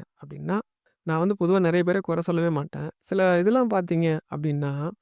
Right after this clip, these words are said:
யாருக்குமே பிரயோஜனம் இல்லாம வழிபாடுலாம் சொல்லுவாங்க. அ, ஒரு தானம்லாம் சொல்லுவாங்க. அதெல்லாம் வந்து எப்பவுமே வேலை செய்யாது. நம்ம ஆன்மீகமும் சரி, நம்மளோட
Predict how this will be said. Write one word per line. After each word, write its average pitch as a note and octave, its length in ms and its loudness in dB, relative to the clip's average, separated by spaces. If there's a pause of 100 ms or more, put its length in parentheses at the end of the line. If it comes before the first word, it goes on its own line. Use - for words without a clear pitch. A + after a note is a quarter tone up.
(240)
யாருக்குமே B3+ 680 2
பிரயோஜனம் A3 520 4
இல்லாம F#3 320 4
வழிபாடுலாம் E3 600 2
சொல்லுவாங்க. D3 400 -2 (480)
அ, D#3+ 140 -4
ஒரு D#3 240 4 (140)
தானம்லாம் D#3+ 460 0
சொல்லுவாங்க. C#3 380 -4
அதெல்லாம் E3 380 0
வந்து F3+ 280 2 (100)
எப்பவுமே G#3+ 500 2
வேலை F3 220 2
செய்யாது. - 340 -8 (480)
நம்ம D#3+ 180 0 (120)
ஆன்மீகமும் F#3 640 2
சரி, D#3 240 -4 (240)
நம்மளோட D3+ 460 -2